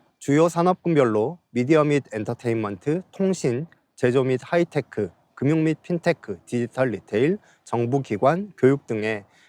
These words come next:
각 산업군에서의 성공 사례와 새로운 기술 트렌드에 대해서 배우실 수 있는 다양한 강연들을 준비해 놓고 있습니다. 어, 서른다섯 분 이상의 고객들이 직접 경험하신 혁신의 방법과 기술 노하우에 대해서 설명하는 자리는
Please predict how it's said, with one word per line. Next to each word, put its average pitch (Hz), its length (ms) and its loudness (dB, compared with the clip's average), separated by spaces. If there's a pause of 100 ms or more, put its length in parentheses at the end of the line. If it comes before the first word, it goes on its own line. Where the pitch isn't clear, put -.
각 113 260 0
산업군에서의 143 880 0
성공 175 380 0
사례와 113 480 0 (300)
새로운 175 400 4
기술 139 340 0
트렌드에 151 420 2
대해서 104 340 -2
배우실 110 420 -6
수 - 120 -16
있는 113 280 -4 (260)
다양한 123 420 0
강연들을 110 640 -4
준비해 110 300 -2
놓고 98 220 -8
있습니다. 92 440 -14 (200)
어, 104 240 -8
서른다섯 185 640 2
분 165 160 2
이상의 127 360 0
고객들이 120 600 0 (200)
직접 139 420 -2
경험하신 117 760 -2
혁신의 160 380 -2
방법과 113 720 -4 (320)
기술 160 320 2
노하우에 135 520 6
대해서 110 580 2
설명하는 151 500 -2
자리는 113 420 -4